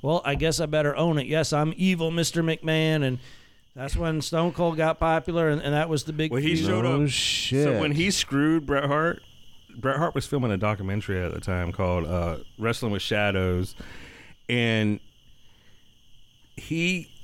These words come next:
Speaker 2: went in the back. Well, first of all, he threw a fit after he got screwed in the middle of the ring. He threw a fit. He smashed monitors. He spit on Vince McMahon, like, right in the face.
Speaker 3: And that was all real.
Speaker 2: All
Speaker 1: Yeah.
Speaker 2: real.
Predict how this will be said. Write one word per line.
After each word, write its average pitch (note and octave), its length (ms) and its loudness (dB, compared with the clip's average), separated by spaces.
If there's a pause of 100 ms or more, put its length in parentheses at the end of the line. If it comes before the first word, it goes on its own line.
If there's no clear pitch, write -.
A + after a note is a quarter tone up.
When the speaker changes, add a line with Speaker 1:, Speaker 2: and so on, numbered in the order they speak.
(120)
Speaker 2:
went C3 240 -2
in B2+ 60 -6
the B2 80 -2
back. B2+ 400 -2
Well, A#2 160 0
first F#3+ 240 0
of C#3 40 0
all, A#2+ 40 2
he A2 100 0
threw A#2+ 220 -2
a F#2 60 -6
fit C#3 500 -4 (140)
after A2+ 280 -2
he A2+ 120 0
got G#2 160 0
screwed A#2+ 240 0
in G2+ 60 2
the G2 60 0
middle G2 160 0
of F#2+ 60 2
the G2 60 2
ring. F2+ 120 -2
He A#2 100 0
threw A#2+ 180 0
a G#2 40 -2
fit. G2+ 220 -4
He B2 140 0
smashed A2+ 520 -4
monitors. A2+ 600 0
He C#3+ 100 0
spit C3 400 -2
on C3 220 2
Vince C3+ 240 -2
McMahon, B2 520 -6
like, G2+ 200 -8
right B2 200 0
in B2 80 -6
the G#2+ 80 -8
face. A2 480 -6
Speaker 3:
And F3 120 -4
that A3 100 0
was F#3+ 160 2
all F3+ 180 4
real. F3+ 360 2
Speaker 2:
All B2+ 160 0
Speaker 1:
Yeah. B2 140 2
Speaker 2:
real. G#2 260 2